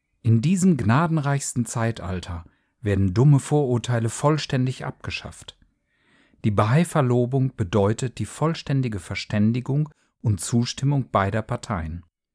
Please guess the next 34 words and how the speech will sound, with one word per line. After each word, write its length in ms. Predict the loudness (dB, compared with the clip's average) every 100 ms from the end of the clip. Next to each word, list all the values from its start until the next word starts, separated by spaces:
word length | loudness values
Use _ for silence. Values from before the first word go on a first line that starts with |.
| _ _ _ _ _ _
Allerdings 580 | -4 -2 -2 -2 -4 -8 -20 _
müssen 260 | -4 -2 0
sie 140 | 0
größte 440 | 4 4 4 0 -4
Achtsamkeit 760 | -6 -6 -4 -4 -4 -6 -4
an 100 | -2
den 160 | -2 -2
Tag 320 | -4 -4 -4
legen 280 | -6 -4 -4 -6 -20 -4
und 160 | 0
sich 160 | 2 4
mit 140 | 4
dem 120 | 2
Charakter 480 | 0 -2 -4 -4 -4
des 220 | -2 -4
anderen 460 | -4 0 0 0 -2
vertraut 600 | -4 -8 -6 -4 -4 -4
machen. 380 | -8 -8 -12 -12 _ _ _ _ _ _ _
Und 160 | -4 -2
der 80 |
feste 360 | 0 0 0 -2
Bund 340 | 0 2 0
zwischen 360 | -2 -8 -4 -4
ihnen 320 | -2 -2 -4 -6 _ _
muss 200 | -2 -2
eine 240 | -2 -2
ewige 540 | -2 0 0 0 -2 -2
Verbindung 640 | -6 -4 0 0 -2 -8
werden. 440 | -10 -8 -10 -10 -14 _ _ _ _ _
Und 380 | 4 4 2 -6 _
sie 120 | -2
müssen 360 | 0 0 -2 -6
ewige 480 | -2 0 0 -2 -4
Seelenverwandtschaft, 1200 | -2 0 0 0 -2 -4 -2 -2 -4 -10 -12 -18